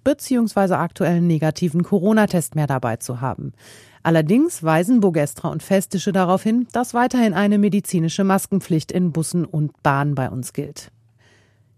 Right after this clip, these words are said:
In Gladbeck wird es bald wieder Lebensmittel für Bedürftige geben. Der Notvorstand des Alten Tafelvereins hat heute einen Neustart angekündigt. In Zukunft wird das Deutsche Rote Kreuz in Gladbeck die Tafel betreiben, allerdings etwas anders als in der Vergangenheit.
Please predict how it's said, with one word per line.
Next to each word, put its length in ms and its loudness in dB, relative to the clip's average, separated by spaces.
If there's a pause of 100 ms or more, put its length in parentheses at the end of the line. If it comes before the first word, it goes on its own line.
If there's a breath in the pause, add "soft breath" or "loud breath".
In 200 6
Gladbeck 500 2
wird 220 2
es 160 -2
bald 280 2
wieder 220 2
Lebensmittel 600 0
für 200 -2
Bedürftige 680 0
geben. 500 0 (140)
Der 160 0
Notvorstand 760 -2
des 140 -4
Alten 280 -2
Tafelvereins 680 0
hat 140 0
heute 260 2
einen 220 2
Neustart 500 -2
angekündigt. 760 -8 (640 loud breath)
In 100 0
Zukunft 500 0
wird 160 2
das 160 0
Deutsche 320 2
Rote 260 0
Kreuz 320 0
in 80 -2
Gladbeck 400 -2
die 120 -6
Tafel 340 -2
betreiben, 580 0
allerdings 400 2
etwas 340 -2
anders 340 0
als 180 -4
in 100 -2
der 120 0
Vergangenheit. 760 -8